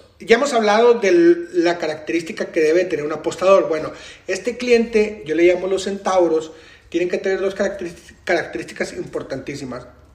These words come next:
La primera, que tengan cinco años en el negocio, que conozcan, eh, todo lo que implica las apuestas deportivas. No, no, no necesariamente voy a aceptar a una persona que tenga un chingo de lana, pero si no sabe de qué se trata, pues no lo acepto.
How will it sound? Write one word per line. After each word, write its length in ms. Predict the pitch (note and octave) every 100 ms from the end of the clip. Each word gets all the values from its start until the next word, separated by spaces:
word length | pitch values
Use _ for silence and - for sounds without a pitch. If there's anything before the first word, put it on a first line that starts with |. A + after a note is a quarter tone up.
| _ -
La 140 | D#3
primera, 360 | D#3 D#3+ D#3 C#3
que 100 | D#3
tengan 280 | F3 G#3
cinco 300 | G#3 G#3+ G#3
años 200 | G3+ G3+
en 60 | F#3+
el 100 | F3+
negocio, 360 | D3+ D3+ F3+ A3+
que 120 | D3+
conozcan, 800 | D3 C#3 D#3 - G#3 A3+ - - - - - _
eh, 540 | C3 A#2+ A2+ G#2+ G#2+ -
todo 160 | - D3+
lo 120 | F3
que 80 | D3
implica 340 | C3+ C#3+ C#3+
las 100 | D3+
apuestas 300 | C3 C#3 D#3+
deportivas. 560 | C#3+ - - F3 A#3 - - - - - - - _
No, 320 | C#3+ D#3 D#3+
no, 400 | D#3 D#3 E3+ F3+
no 120 | F3
necesariamente 720 | F#3 G3+ F#3+ F#3+ F#3+ F#3 F#3+ - - _ _
voy 160 | - E3+
a 40 |
aceptar 260 | F3 - E3+
a 20 |
una 100 | F3+
persona 400 | F3 D3 F3 F3+
que 120 | F3
tenga 180 | - E3+
un 100 | F3
chingo 280 | F3 F3+ F3+
de 80 | D3+
lana, 260 | D#3 E3+
pero 180 | E3+ D3+
si 100 | C#3
no 120 | D3+
sabe 280 | D#3 E3 E3+
de 80 | E3+
qué 100 | E3
se 100 | D#3
trata, 380 | D#3 D3+ F3 -
pues 120 | D3
no 80 | C3+
lo 60 |
acepto. 540 | C#3 D#3+ D#3+ - C4+